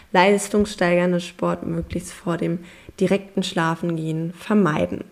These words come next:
Das waren ein paar Tipps, um günstige Schlafbedingungen zu schaffen. Vielleicht machst du davon ja einiges auch schon und,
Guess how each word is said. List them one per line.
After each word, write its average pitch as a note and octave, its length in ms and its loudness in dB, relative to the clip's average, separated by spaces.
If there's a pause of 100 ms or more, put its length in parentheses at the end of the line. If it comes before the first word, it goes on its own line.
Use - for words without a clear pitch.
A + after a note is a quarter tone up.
(1200)
Das B3+ 300 2
waren A#3 440 8
ein G3+ 200 2
paar A3 320 -2
Tipps, - 360 0
um G#3+ 260 2
günstige A3 480 2
Schlafbedingungen F#3+ 840 0
zu G3 140 -8
schaffen. C4 460 -2
Vielleicht G#3+ 420 -2
machst A3+ 300 -4
du B3 40 2
davon G#3+ 380 0
ja G#3 180 2
einiges G3+ 520 0
auch F#3+ 160 -2
schon G3 480 0
und, F3+ 420 0